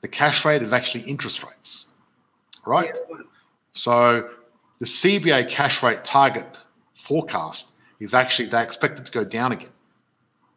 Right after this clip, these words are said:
Speaker 1: by the twenty-third of September, by
Speaker 2: Yeah.
Speaker 1: September twenty-third, twenty, twenty, twenty twenty-three.
Speaker 2: Yeah.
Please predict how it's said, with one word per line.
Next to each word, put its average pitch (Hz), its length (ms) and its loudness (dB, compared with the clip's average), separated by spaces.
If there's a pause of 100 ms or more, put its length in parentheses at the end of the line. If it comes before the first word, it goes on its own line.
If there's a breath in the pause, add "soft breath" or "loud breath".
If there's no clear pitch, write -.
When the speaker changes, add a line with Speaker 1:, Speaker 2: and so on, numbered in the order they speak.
(520)
Speaker 1:
by 117 120 0
the 104 60 -6
twenty-third 120 420 -2
of 113 40 -2
September, - 460 -4 (640)
by 180 140 6
Speaker 2:
Yeah. 185 60 2
Speaker 1:
September 139 360 -2
twenty-third, 113 420 -6
twenty, 120 220 -4 (200)
twenty, 120 300 -2 (160)
twenty 135 240 -4
twenty-three. 107 460 -8 (500)
Speaker 2:
Yeah. 208 200 2